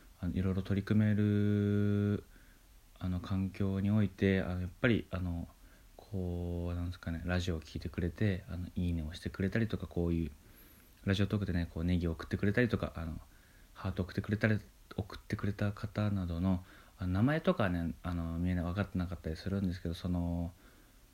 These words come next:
「いいね」一つで自分は、あ、これ、このラジオ聞いてくれる人いるんだなっていうふうに、この気持ちの励みになるというか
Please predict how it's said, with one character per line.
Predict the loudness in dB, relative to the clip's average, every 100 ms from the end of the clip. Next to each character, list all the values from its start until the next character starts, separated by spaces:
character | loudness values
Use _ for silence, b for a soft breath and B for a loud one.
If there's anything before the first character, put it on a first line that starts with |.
| -4 4
「い | 8
い |
ね」 | 6
一 | 4 -2
つ | 0
で | 2
自 | 2 2
分 | 2 2 2
は、 | 2 0 -2
あ、 | -4 -8 -14
こ | -6
れ、 | -4 -4 -6
こ | -4 -2
の | 0
ラ | 0
ジ | -2
オ |
聞 | -6 -4
い |
て | -4
く | 0
れ | 0
る | 0
人 | -2
い | 0
る | 2
ん | 2
だ | 2
な | 0
っ | -2 -6 -4
て |
い | -2
う |
ふ | 0
う |
に、 | 0
こ | -2 -4
の | -4 -8 B B B
気 | -2 0
持 | 2
ち | 2
の | 2
励 | 0 2 2
み |
に | 2
な | 0
る | -4
と | -8
い | -8
う |
か | -8 -10